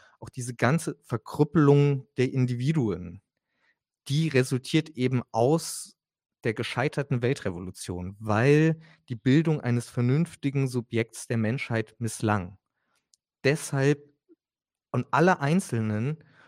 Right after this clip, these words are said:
müssen diese bittere Suppe auslöffeln, aber niemand lebt lang genug, um diesen, äh, Riesentopf leer zu machen, so, der sich immer weiter von unten nachfüllt. Das heißt, alle,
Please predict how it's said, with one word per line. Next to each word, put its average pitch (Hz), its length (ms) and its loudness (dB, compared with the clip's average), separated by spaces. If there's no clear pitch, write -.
müssen 135 320 -4
diese 139 280 -4
bittere 127 440 0
Suppe 127 320 0
auslöffeln, 107 920 0
aber 123 560 4
niemand 131 460 2
lebt 131 240 -2
lang 120 200 2
genug, 120 280 -2
um 120 120 -4
diesen, 117 480 -2
äh, 117 80 -6
Riesentopf 120 600 -8
leer 117 200 0
zu - 140 -12
machen, 95 380 -10
so, 101 300 -4
der 110 200 -6
sich 110 180 -16
immer 113 240 0
weiter 113 280 0
von 113 160 -4
unten 117 320 -2
nachfüllt. 107 500 -2
Das - 140 -8
heißt, - 280 -4
alle, 139 380 6